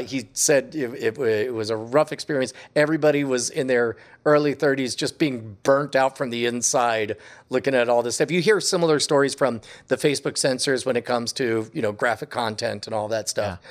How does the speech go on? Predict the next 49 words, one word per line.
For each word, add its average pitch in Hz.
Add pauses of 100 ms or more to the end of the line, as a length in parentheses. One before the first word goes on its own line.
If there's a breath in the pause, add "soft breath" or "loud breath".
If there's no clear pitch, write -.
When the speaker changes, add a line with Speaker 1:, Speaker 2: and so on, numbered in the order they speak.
(120 loud breath)
Speaker 2:
And 143
that's 214
not 240
even 196
censorship. 113
<laughs> -
That's, 151
Speaker 1:
That's 202
Speaker 2:
it, 165
that, 208
Speaker 1:
just 220
Speaker 2:
that's 247
Speaker 1:
like 175
Speaker 2:
beheading 190
videos 131
and 113
Speaker 1:
they're 180
Speaker 2:
stuff. 175
Speaker 1:
like, 175
uh, 170
they're 170
like, 170
uh, 151
"That's 226
a 170
phrase 196
that's 147
similar 190
to 156
one 185
that 143
Xi 165
Jinping 165
used 160
in 143
this 147
one 214
speech 147
that 139
was, 131
you 139
know, 123
that 135
people 175 (400)
mock 175
for 160
this 156
thing." 139
And 120